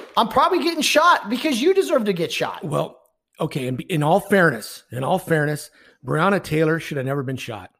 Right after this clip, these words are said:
Speaker 1: Correct.
Speaker 2: All right?
Speaker 1: Correct.
Speaker 2: That was what, what
Speaker 1: Hundred percent.
Speaker 2: was called a no-knock warrant, okay? And what time did this go down? Was this early in the morning, like four or five in the A M? Okay. I know it wasn't at two o'clock in the afternoon. It was when they were sleeping,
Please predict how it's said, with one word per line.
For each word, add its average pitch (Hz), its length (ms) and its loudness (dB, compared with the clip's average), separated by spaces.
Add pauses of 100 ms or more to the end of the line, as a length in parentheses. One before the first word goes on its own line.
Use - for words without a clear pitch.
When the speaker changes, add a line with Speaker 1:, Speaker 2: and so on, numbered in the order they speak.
(120)
Speaker 1:
Correct. 214 300 -2
Speaker 2:
All 139 80 -2
right? 147 240 -4 (100)
Speaker 1:
Correct. 180 320 0
Speaker 2:
That 180 200 4
was 202 120 4
what, 247 80 4
what 220 120 6
Speaker 1:
Hundred 190 60 -2
percent. 208 160 4
Speaker 2:
was 202 100 4
called 180 320 2
a 135 80 -4
no-knock 160 640 2
warrant, 131 460 -8 (580)
okay? 135 400 -6 (280)
And 143 140 -6
what 233 140 4
time 240 200 4
did 208 100 2
this 208 140 2
go 214 120 2
down? 202 260 4
Was 151 140 -4
this 190 160 -4
early 185 180 4
in 208 60 4
the 190 60 4
morning, 190 400 0
like 135 200 -8 (220)
four 175 140 0
or - 40 -4
five 175 200 -2
in 185 60 -2
the 180 140 -2
A 190 60 -2
M? 208 140 -4 (1400)
Okay. 120 260 -10 (160)
I 160 80 0
know 208 240 6
it 190 40 -4
wasn't 165 300 4
at 147 100 -6 (220)
two - 100 -4
o'clock 165 260 -4
in 143 60 -8
the 143 80 -4
afternoon. 123 480 -6 (340)
It 156 140 -2
was 151 380 -2 (320)
when 170 220 2
they 160 80 4
were 151 100 0
sleeping, 113 480 -4